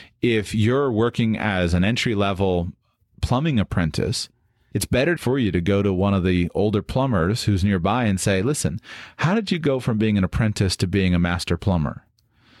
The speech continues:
And then once you're the master plumber, you'll be able to go to the business owner and say, "Wait a second, how did you go and do this?" And then if you know of a neighbor down the road from you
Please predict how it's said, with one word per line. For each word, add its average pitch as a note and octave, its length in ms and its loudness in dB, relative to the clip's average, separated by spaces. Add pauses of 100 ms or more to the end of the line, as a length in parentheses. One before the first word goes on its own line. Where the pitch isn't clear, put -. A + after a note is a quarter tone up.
(200)
And A#2+ 140 2
then C3+ 380 -2
once C3 260 -2
you're C3 80 2
the A#2 60 0
master A2 340 0
plumber, A2+ 600 0
you'll C3 100 2
be C3 60 2
able C3 100 2
to B2 60 -2
go B2+ 140 2
to A#2+ 40 0
the A2+ 60 -2
business A2+ 340 2
owner B2+ 240 0
and F2+ 100 2
say, G#2+ 180 2
"Wait D3+ 180 0
a - 20 -6
second, - 240 -4
how C#3 160 2
did F#3+ 180 -4
you F3+ 60 2
go C#3 320 0
and A#2 100 -2
do A2 200 2
this?" - 400 -2
And B2+ 80 0
then C#3 80 0
if C3 100 -4
you C#3 80 0
know C3+ 200 0
of A2+ 60 -2
a A2 60 0
neighbor A#2+ 320 2
down G#2+ 200 0
the G2 80 2
road A2 260 2
from G#2 160 0
you F#2 240 2